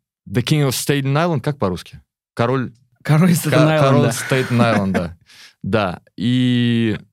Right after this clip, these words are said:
Speaker 1: расскажи, Санек, чуть-чуть про фильм, а потом мы вернемся к
Speaker 2: А,
Speaker 1: истории.
Speaker 2: офигенное кино, ребят. Э, очень мне понравилось. Я совершенно случайно на него наткнулся. Это фильм про распиздяя-татуировщика, который пытается собрать свою жизнь по кускам, э,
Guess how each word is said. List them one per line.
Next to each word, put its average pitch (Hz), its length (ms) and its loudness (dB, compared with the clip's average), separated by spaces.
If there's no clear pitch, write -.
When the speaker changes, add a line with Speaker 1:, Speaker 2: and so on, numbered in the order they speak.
Speaker 1:
расскажи, 117 420 -4
Санек, 87 300 -2
чуть-чуть - 300 -6
про 120 140 0
фильм, - 300 -2
а 98 100 -2
потом 113 300 -2
мы 90 300 -2
вернемся 92 680 -4
к 85 500 -4
Speaker 2:
А, 131 420 2
Speaker 1:
истории. - 300 0
Speaker 2:
офигенное 156 480 2
кино, 147 240 0
ребят. 147 500 0
Э, 117 320 -2
очень 131 240 0
мне 123 100 2
понравилось. 131 540 0
Я 127 120 0
совершенно 131 360 0
случайно 127 320 0
на 123 40 2
него 123 220 2
наткнулся. 131 680 -2
Это 127 680 -2
фильм 185 360 -2
про 165 260 0
распиздяя-татуировщика, 143 1300 -2
который 139 840 0
пытается 135 580 -2
собрать 131 400 0
свою 120 200 -2
жизнь 127 300 0
по 117 100 -8
кускам, 120 540 -2
э, 110 640 -4